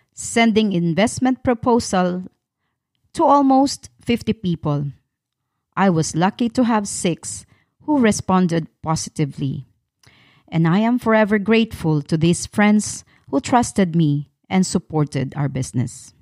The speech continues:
Rejection is part of being in business. That is why developing emotional intelligence is critical. I don't take it against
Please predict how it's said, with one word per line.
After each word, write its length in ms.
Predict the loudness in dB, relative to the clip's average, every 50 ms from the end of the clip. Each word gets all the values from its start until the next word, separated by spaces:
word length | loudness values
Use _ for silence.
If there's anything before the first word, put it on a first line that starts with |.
| _ _ _ _ _ _ _ _ _ _ _ _ _ _ _ _ _ _ _ _ _ _ _ _ _
Rejection 580 | 0 0 2 2 2 0 0 0 0 2 2 2
is 140 | 2 0
part 480 | -2 -4 0 2 2 2 2 0 -4 -20 -20 _ _ _ _ _ _ _ _ _ -4
of 160 | -4 -2 0
being 260 | 2 2 2 2 2
in 160 | 2 2 0
business. 640 | 0 -2 -6 -6 -6 -8 -8 -8 -8 -10 -16 -18 -20 -20 _ _ _ _ _ _ _ -10
That 240 | -4 -2 0 0
is 200 | 0 0 -2 -2
why 560 | -2 0 2 2 4 2 2 0 0 -2 -6 -10 _ _ _ _ _ _ _ _ _ _ -10 -4
developing 720 | -2 0 2 2 2 2 2 0 -2 0 0 2 2 2
emotional 640 | 4 4 4 4 4 2 0 0 0 0 2 0 0
intelligence 1160 | 0 0 0 0 0 0 0 -2 0 -2 -2 -4 -4 -4 -2 -2 -4 -6 -10 -16 -20 -20 -20 -20 _ _ _ _ _ _
is 220 | -8 -8 -8 -8
critical. 680 | -6 -4 -4 -4 -4 -6 -8 -6 -6 -6 -6 -6 -10 -14 _ _ _ _ _ _ _ _ _ _ _ _ _ _ _ _ _ _ _ _ _ _ -2
I 100 | 0 2
don't 320 | 2 2 2 0 0 -2
take 220 | -2 -2 0 0 0
it 120 | -2 0
against 600 | 0 -2 0 2 2 4 4 2 0 -2 -10 -18